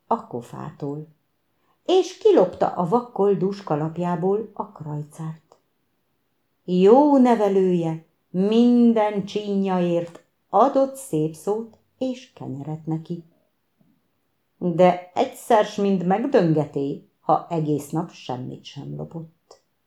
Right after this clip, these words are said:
Azonban ez ritkán fordult elő, s az öreg úr reményei szemlátomást növének, s építé fáradatlanul a jövő szikláin a légvárakat,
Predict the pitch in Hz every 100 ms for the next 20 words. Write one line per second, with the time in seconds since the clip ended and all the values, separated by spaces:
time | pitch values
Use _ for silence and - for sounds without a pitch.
0 | _ _ _ _ _ _ _ _ - 349
1 | 247 233 233 240 254 254 - - 170 165
2 | - 160 160 165 156 170 165 165 175 160
3 | 165 170 - _ _ _ _ _ - -
4 | 180 - - 370 226 160 160 160 190 233
5 | 220 220 220 233 - _ - - 165 175
6 | 208 247 285 302 294 294 294 - - -
7 | 156 143 143 147 151 160 160 _ _ _
8 | _ _ _ _ _ - - _ 226 277
9 | 320 262 190 185 170 180 208 208 - 294
10 | 285 190 160 165 202 175 165 175 214 254
11 | - - 247 226 147 143 - 196 208 202
12 | 214 220 202 165 160 160 160 165 165 175
13 | -